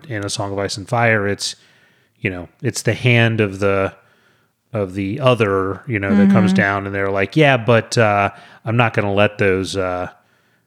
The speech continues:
Speaker 1: you know, I'm not gonna let the Tyrells get one up on me." You know, like,
Speaker 2: Mm-hmm.
Speaker 1: p-, you know, people who are just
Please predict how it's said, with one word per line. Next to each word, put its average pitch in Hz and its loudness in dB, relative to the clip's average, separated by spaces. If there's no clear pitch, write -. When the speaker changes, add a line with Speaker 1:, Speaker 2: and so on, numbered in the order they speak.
Speaker 1:
you 101 -8
know, 92 -10
I'm 95 -6
not 107 -2
gonna 107 -2
let 104 0
the 101 -4
Tyrells 95 0
get 95 -4
one 110 2
up 113 2
on 90 -8
me." 113 -6
You 107 0
know, 107 2
like, 104 6
Speaker 2:
Mm-hmm. 208 2
Speaker 1:
p-, 175 -10
you 135 2
know, 113 0
people 123 0
who 123 4
are 117 2
just - -2